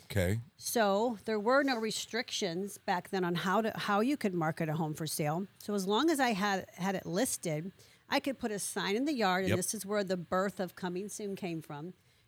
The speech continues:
Speaker 2: You could put a sign in the yard, slap a sign on it that says, "Coming soon." No days on the market are counting because you're not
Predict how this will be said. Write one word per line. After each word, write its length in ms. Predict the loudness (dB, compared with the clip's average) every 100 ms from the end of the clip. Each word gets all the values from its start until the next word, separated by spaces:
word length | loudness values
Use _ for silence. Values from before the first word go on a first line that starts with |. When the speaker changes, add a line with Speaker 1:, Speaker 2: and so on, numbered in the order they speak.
| -10
Speaker 2:
You 40 |
could 120 | -6
put 140 | -2 -2
a 40 |
sign 300 | -2 0 2 2
in 60 |
the 80 | 2
yard, 380 | 4 4 4 0
slap 400 | -6 -4 -2 -2
a 40 | -6
sign 240 | 0 0
on 160 | 2 0
it 40 |
that 100 | 0
says, 220 | -6 -6
"Coming 380 | -4 -4 -4 -4
soon." 540 | -6 -2 0 0 -2 -6 -18 -20 _
No 220 | 2 2
days 300 | 4 2 2
on 120 | 2 2
the 80 |
market 400 | 4 4 4 4 2
are 80 |
counting 420 | 2 2 4 4 4
because 280 | 2 2
you're 100 | 2
not 360 | 2 4 4 2